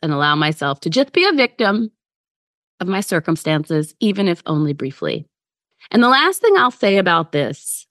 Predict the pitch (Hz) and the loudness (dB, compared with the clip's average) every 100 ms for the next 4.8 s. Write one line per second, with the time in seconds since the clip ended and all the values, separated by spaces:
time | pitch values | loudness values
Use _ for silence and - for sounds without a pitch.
0 | - 165 156 - 170 175 - 165 160 160 | -4 0 0 0 0 0 -2 -6 -2 -2
1 | 156 - 151 143 143 135 - - 175 156 | -2 -2 -2 0 0 -2 -4 -4 -4 0
2 | 170 151 156 - - - _ _ _ _ | 2 2 0 -6 -16 -16 _ _ _ _
3 | _ - 220 208 - - 370 285 269 233 | _ -2 2 2 0 2 2 4 2 0
4 | 214 196 196 - 175 170 160 160 | 2 0 0 0 2 2 2 0